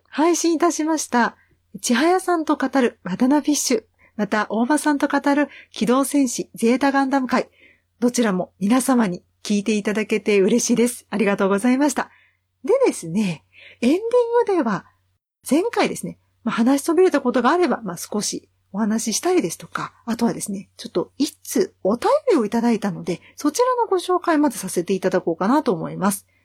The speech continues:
では、お便り読み上げます。以下、番組お便りです。ミカさん、大場さん、こんにちは。椿雷道です。大場さん、準レギュラーおめでとうございます。ゼータガンダム会聞きました。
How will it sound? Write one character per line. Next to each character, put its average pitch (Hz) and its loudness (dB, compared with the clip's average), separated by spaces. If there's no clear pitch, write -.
で 226 -4
は、 175 -8
お 208 -6
便 339 2
り - 2
読 226 0
み 247 4
上 269 2
げ 269 2
ま 277 4
す。 - -12
以 277 0
下、 - -2
番 254 2
組 294 0
お 233 -2
便 208 0
り 190 -8
で 240 2
す。 - -10
ミ 277 2
カ 330 0
さ 339 2
ん、 294 -10
大 240 4
場 254 2
さ 302 2
ん、 285 -14
こ 240 2
ん 240 6
に 240 4
ち 247 -2
は。 285 -2
椿 339 -2
雷 170 -2
道 180 -6
で 214 2
す。 - -6
大 254 4
場 277 2
さ 277 2
ん、 247 -6
準 240 4
レ 311 4
ギ 277 0
ュ - 4
ラ 226 2
ー - -18
お 190 -4
め 226 4
で 247 2
と 247 2
う 240 2
ご 233 2
ざ 233 2
い 226 2
ま 285 4
す。 - -10
ゼ 269 2
ー 330 2
タ 339 0
ガ 330 2
ン 320 0
ダ 320 2
ム 311 0
会 240 -2
聞 - -18
き 233 0
ま 254 4
し - -2
た。 - -4